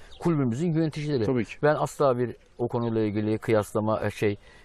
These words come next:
Speaker 1: bir kriter koymuyorum veya bir yasak gibi bir şey ben koymuyorum asla. Tabii ki gelebilir. Ta-, yö-,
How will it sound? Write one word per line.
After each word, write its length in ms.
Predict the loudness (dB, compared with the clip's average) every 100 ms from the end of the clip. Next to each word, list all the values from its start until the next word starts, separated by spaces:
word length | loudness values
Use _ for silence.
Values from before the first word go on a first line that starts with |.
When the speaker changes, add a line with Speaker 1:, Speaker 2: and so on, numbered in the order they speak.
| -6
Speaker 1:
bir 220 | 2 2 2
kriter 400 | 0 2 2 2
koymuyorum 520 | 0 0 2 0 2
veya 240 | 4 2
bir 100 | 2
yasak 320 | 2 2 0
gibi 180 | -2 -4
bir 60 | -2
şey 200 | -2 0
ben 160 | -2
koymuyorum 520 | -2 -2 0 0 0 -4
asla. 240 | -6 -4
Tabii 240 | -2 -2
ki 120 | -2 -4
gelebilir. 360 | -4 -4 -4 -6 -10 -20 -20 -8
Ta-, 80 | -2
yö-, 200 | 0